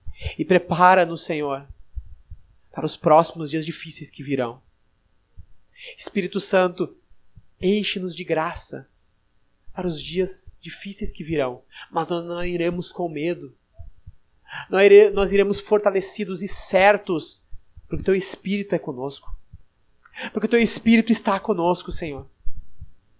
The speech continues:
Cremos, glorificamos a Ti, Senhor Deus, o único Deus bendito e verdadeiro. Louvamos a Ti, Senhor.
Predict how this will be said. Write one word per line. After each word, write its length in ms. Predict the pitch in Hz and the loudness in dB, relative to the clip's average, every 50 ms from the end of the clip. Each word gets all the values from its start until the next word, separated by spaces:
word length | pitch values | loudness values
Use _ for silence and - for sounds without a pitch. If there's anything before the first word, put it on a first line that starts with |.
| - - - - - _ - - - _ _ - - _ _ _ - | -10 -8 -8 -8 -8 _ -20 -20 -20 _ _ -20 -20 _ _ _ -4
Cremos, 460 | - 175 170 175 175 170 156 151 143 | 0 0 2 2 0 -2 -4 -6 -4
glorificamos 840 | 156 170 170 165 160 - 165 - - - 180 185 185 180 180 170 170 | -4 -2 -2 -2 -2 -4 -4 -6 -4 0 2 2 2 2 0 -2 -4
a 80 | 185 | -4
Ti, 300 | 180 - - - 185 170 | -4 -6 -8 -8 -6 -8
Senhor 340 | - - 175 156 156 156 151 | -6 -6 -8 -6 -6 -6 -6
Deus, 360 | 156 156 151 151 156 - - - - - - - | -4 -6 -6 -6 -6 -6 -8 -10 -8 -6 0 4
o 120 | 220 208 | 8 8
único 320 | 226 226 208 214 - 220 | 8 8 6 4 2 4
Deus 200 | 190 185 185 190 | 6 6 6 6
bendito 540 | 165 170 185 180 165 151 156 175 233 - - | 6 4 2 2 0 -6 -4 -4 -4 -2 -2
e 40 | 220 | 0
verdadeiro. 720 | 175 202 196 202 196 185 156 156 160 160 156 147 139 - - - - - - _ _ _ _ _ _ _ _ _ _ _ _ _ _ _ _ _ _ _ _ _ _ _ _ _ _ - | 2 2 4 4 4 2 2 0 0 0 0 0 -2 -6 -10 -20 -20 -20 -20 _ _ _ _ _ _ _ _ _ _ _ _ _ _ _ _ _ _ _ _ _ _ _ _ _ _ -6
Louvamos 600 | - 190 180 160 151 160 202 208 214 214 202 190 | 0 0 0 0 2 4 6 6 6 6 2 0
a 80 | 208 196 | -2 -2
Ti, 240 | 202 - - 202 190 | -2 -4 -8 -8 -8
Senhor. 440 | - - - 180 170 165 151 147 | -8 -8 -8 -6 -6 -6 -8 -10